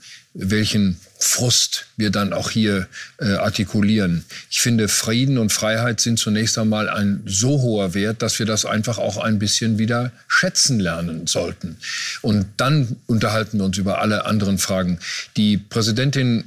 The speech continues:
von Estland hat mal einen schönen Satz gesagt, war, glaube ich, sogar in einer Zeitung aus der Weltmediengruppe. Der hat gesagt, äh, Energie und Gas mögen teurer werden, aber Freiheit ist unbezahlbar. Und wir leben hier in Freiheit. Und ich finde, das kann man doch auch mal sagen und auch mal wieder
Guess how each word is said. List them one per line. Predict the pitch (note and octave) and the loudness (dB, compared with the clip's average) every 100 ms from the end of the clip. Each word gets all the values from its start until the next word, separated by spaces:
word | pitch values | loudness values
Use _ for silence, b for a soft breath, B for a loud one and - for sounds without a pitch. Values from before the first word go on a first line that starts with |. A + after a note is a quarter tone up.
| - | -6
von | - A2+ G#2+ G2 | -2 2 2 0
Estland | - - A#2+ G2+ | -2 0 0 -2
hat | A2 A2 | -2 -2
mal | G#2 | -2
einen | G2+ G2+ G2 | 0 2 2
schönen | - A2+ G#2+ | 2 2 2
Satz | C3 - - | 0 0 0
gesagt, | F#2+ F2+ - | 0 0 0
war, | G#2+ | -2
glaube | G2+ G#2+ G2 | 0 0 0
ich, | |
sogar | G#2 G2+ G#2 | 0 0 0
in | G2+ | 0
einer | G2+ G2+ F2+ B B - | 0 0 -4 B B -4
Zeitung | - A2+ A2+ G#2 | 0 0 0 -2
aus | G#2 - | -2 0
der | G2 | 0
Weltmediengruppe. | G#2+ G#2 - A#2 A#2+ G#2 F#2 F#2+ F#2 | 0 -2 0 0 2 0 0 0 0
Der | G2 | 0
hat | A2 - | -2 -2
gesagt, | F#2+ A2 G2 - B B B B - | -2 0 -2 -8 B B B B -8
äh, | F#3 G3+ G3 - - | -2 0 0 -2 -4
Energie | B2 C3 A2 C3 C#3 | 0 2 2 2 2
und | A#2+ G#2+ | 0 0
Gas | B2 A#2 B2 - | 0 0 0 2
mögen | A#2 B2 A#2 A2 - | 2 2 0 -2 -4
teurer | - C3 C3 A2 E2+ | -2 2 2 2 0
werden, | F2+ E2 - D2+ - B B | -2 -2 -6 -12 -14 B B
aber | - G#2+ | 0 0
Freiheit | G2+ - C3+ D3 C3 B2 - | 2 0 0 0 0 -2 -2
ist | A2+ - | -2 -2
unbezahlbar. | D3+ C3+ B2 A2 - C#3 A#2+ F2 - - - _ | 0 2 2 0 0 0 -4 -4 -6 -6 -10 _
Und | - B2 | 0 2
wir | D3 D#3 | 4 4
leben | D#3+ F#3+ D3 A#2+ | 2 2 0 0
hier | G2 G2 - | 0 -2 -2
in | F#2 | -2
Freiheit. | - - F2+ - - - | -2 -2 -2 -2 -2 0
Und | G#2+ | 2
ich | G2 | 2
finde, | - B2+ A#2 | 2 2 2
das | A2+ | 0
kann | - A2+ | 0 0
man | A2+ | 0
doch | A2 | 0
auch | A2 G2+ | -2 0
mal | G#2 F#2 | 0 0
sagen | G#2 G#2+ A2 G#2 | 0 0 0 -2
und | F#2+ | -2
auch | F#2 | -2
mal | G2+ | 0
wieder | G2+ G#2 G2 | 0 0 -2